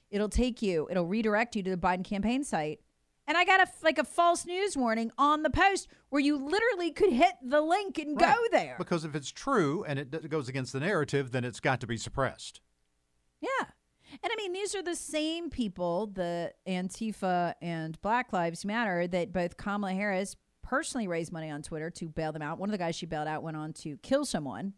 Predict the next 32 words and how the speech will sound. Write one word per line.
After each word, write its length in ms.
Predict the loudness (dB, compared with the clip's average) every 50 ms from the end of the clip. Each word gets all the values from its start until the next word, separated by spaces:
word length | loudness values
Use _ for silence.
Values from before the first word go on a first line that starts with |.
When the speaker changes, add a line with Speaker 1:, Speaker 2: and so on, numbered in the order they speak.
| _ -8
Speaker 1:
That 120 | -6 -6
was 100 | -6 -8
exciting. 420 | -8 -8 -6 -6 -6 -6 -8 -10 -12 -16 -20 -20 -20 -20 _ _ 0
And 160 | 2 4 6
then 340 | 6 6 6 6 4 2 0 -2 _ _ _ _ -6
the 460 | -2 2 2 2 2 2 0 -2 -4 -2 2
Biden 600 | 4 6 8 8 6 6 6 4 4 4 2 0
staff 640 | -2 -6 -4 2 4 6 8 8 8 6 4 4
of 120 | 0 0 2
his 180 | 0 0 0 0
campaign, 760 | -2 0 0 2 4 4 6 6 4 4 2 0 -4 -10 -14 _ _ _ _ _ _ _ _ _ _ _ _ _ _ _ _ _ _ _ _ _ -2
they 360 | -2 4 6 6 8 8 6 4 4 4
raised 300 | 4 4 4 2 -2 -4
money 200 | -6 -6 -8 -12 _ _ _ _ _ _ _ _ -4
to 100 | -4 -4
free 260 | -2 -2 0 0 0
these 240 | 0 -4 -6 -8 -8
thugs. 420 | -10 -10 -10 -12 -16 _ -20 -20 _ _ _ _ _ _ _ _ _ _ _ _ _ _ _ _ _ _ _ _
So, 320 | 0 6 6 8 8 6 2 0
look, 180 | 0 0 0 0 0
when 120 | 0 2
you've 140 | 2 2 2
got 180 | 4 4 4
a 40 | 6
history 400 | 4 4 2 2 -2 -4 -4 -2
like 260 | -2 -2 -4 -4 -6
this, 400 | -8 -10 -8 -10 -10 -12 -14 -12 -6 -2
and 80 | -2 0
it's 180 | 0 -2 -4
a 40 | -4
devastating 600 | -4 -2 0 0 -2 -2 -4 -4 -6 -6 -4 -6
history, 420 | -8 -8 -8 -10 -14 -16 -18 -20